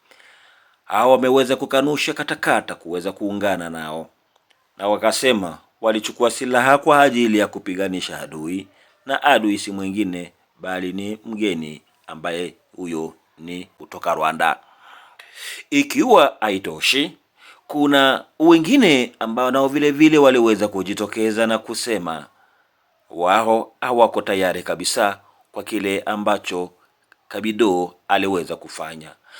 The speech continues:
Lakini kile ambacho takumbuka ni ndani ya wale wale vile vile askari waliokuwa wakiongozwa na jenerali huyo Kabido, nao wameweza kujitokeza na kusema hawakubaliane na chaguo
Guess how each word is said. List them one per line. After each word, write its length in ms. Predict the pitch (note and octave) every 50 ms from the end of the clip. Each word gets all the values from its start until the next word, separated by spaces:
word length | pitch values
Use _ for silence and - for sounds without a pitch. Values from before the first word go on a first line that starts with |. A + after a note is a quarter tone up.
| - - - -
Lakini 460 | F#2+ G2+ G2+ - - D#3 D3+ D3+ D3
kile 240 | - - - - F3
ambacho 260 | C#3+ A#2+ B2 B2+ C3+
takumbuka 560 | - - - B2+ A#2 B2 C3+ B2+ - C3 F#2+
ni 120 | E2+ D2
ndani 460 | C#2+ E2 E2 A2 B2+ B2+ B2+ C3+ C3+ C3
ya 100 | B2+ B2+
wale 280 | C3 C3+ C3+ C3+ C3+
wale 500 | C3 C3+ C3+ D3 D3 D3 D3 C#3 C#3 C3+
vile 280 | C3+ C3 C#3 C3 C3+ C3
vile 360 | B2+ C#3+ E3 D#3 C#3 B2+ - -
askari 720 | C#3 D#3+ D#3 - - - - E3+ D#3+ C#3+ C#3+ C#3+ B2+ - - _ _ _ -
waliokuwa 580 | C#3+ C3+ B2+ B2 B2+ B2 A#2+ - - E3 E3
wakiongozwa 760 | D#3+ D#3 - A2+ A2 A2 G2+ G2+ G2 F#2+ E2+ F#2 F#2 F2+ - - _ _
na 140 | - F2+ F#2
jenerali 540 | E2+ E2+ E2 E2 D#2 D#2+ F2 F2 F2+ F#2 G2
huyo 280 | G#2 A2 A2+ A2+ A#2
Kabido, 680 | G#2+ - C3 A#2+ A#2+ A#2+ A#2+ C3 B2+ A2 F#2+ F2+ E2+ - _ _ _ _ -
nao 320 | F#2 F#2+ G#2 A2 A2+ A2+
wameweza 540 | A#2 A2+ A2+ A2 A2 A2+ A#2+ A#2+ A2+ A2 A#2
kujitokeza 840 | - A2+ A#2+ A#2 B2 A#2 B2+ C3 B2 - C3 A2 F#2+ F2 E2 E2 E2
na 160 | E2+ E2 E2
kusema 640 | - - E2 D#2 - - F#2+ G2 F#2+ F#2 F2 D2+ - _ _ - - - -
hawakubaliane 1120 | - F#2 D#3 C#3+ - - - - D#2 D#2+ D#2 D#2 D#2+ F2 F#2+ G#2 G#2+ G#2+ A2 A2 G#2+ A2 - _ _ _ _ _ -
na 160 | A#2 A#2 A#2
chaguo 680 | - C#3+ B2 A#2 B2 C#3 C3 A2 F#2+ F2+ E2 - -